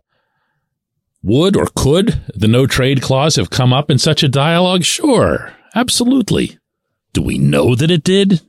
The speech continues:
No. So as we're sitting here to, to draw an assumption that Petrie wouldn't wanna, uh, be moved to another team or would refuse or what, we just, we just don't know.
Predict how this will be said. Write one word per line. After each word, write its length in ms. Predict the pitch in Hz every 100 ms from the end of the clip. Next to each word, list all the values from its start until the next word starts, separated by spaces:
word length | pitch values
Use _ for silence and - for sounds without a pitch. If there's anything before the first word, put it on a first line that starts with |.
| _
No. 640 | 160 202 214 - - - _ _ _ _ _ _ _ _ -
So 340 | - 135 135
as 220 | - 139
we're 220 | 151 165 - _ _ _ 123
sitting 380 | - 247 208
here 240 | 147 143 123
to, 200 | - 135
to 160 | 101 123
draw 360 | 104 139 220
an 80 | 208
assumption 680 | 160 - 202 247 - 87 - - - - -
that 280 | 117 113 101
Petrie 420 | - 175 - 175
wouldn't 420 | 143 113 196 196 127
wanna, 460 | 143 147 123 98 - - - - _ _ _ _ _ _ _ _ - -
uh, 240 | - - - 107
be 320 | 135 135 110 - -
moved 380 | 120 170 202 139
to 140 | 170
another 300 | 160 156 156
team 480 | 143 - 160 156 151
or 80 | 120
would 200 | 101 90
refuse 880 | 90 - 151 180 175 170 160 143 120
or 480 | 98 92 90 101 107
what, 220 | 135 147
we 120 | 208
just, 240 | 240 202 -
we 140 | 185
just 240 | 185 196 -
don't 220 | 185 156
know. 380 | 165 104 67